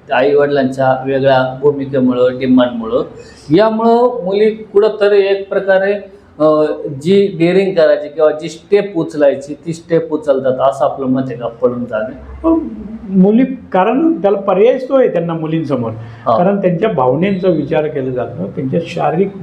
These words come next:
Speaker 2: गरजेचा विचार केला जात नाही. फक्त प्रॉपर्टीशी रिलेटेड मुलीचे आई वडील किंवा नातेवाईक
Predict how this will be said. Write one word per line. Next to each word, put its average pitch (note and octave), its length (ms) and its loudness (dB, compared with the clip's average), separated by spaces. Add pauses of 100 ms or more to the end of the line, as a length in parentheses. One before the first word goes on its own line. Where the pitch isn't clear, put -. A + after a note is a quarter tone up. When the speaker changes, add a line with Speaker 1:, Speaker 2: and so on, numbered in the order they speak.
Speaker 2:
गरजेचा D#3+ 440 2
विचार C3+ 300 -2
केला C3 300 -6
जात B2 160 -6 (100)
नाही. G#3 180 -8 (420)
फक्त B3 280 0
प्रॉपर्टीशी A3 680 0
रिलेटेड A3+ 480 2
मुलीचे G#3 360 -2
आई G3+ 120 4
वडील G3+ 320 0
किंवा A3+ 180 -6
नातेवाईक F#3+ 420 0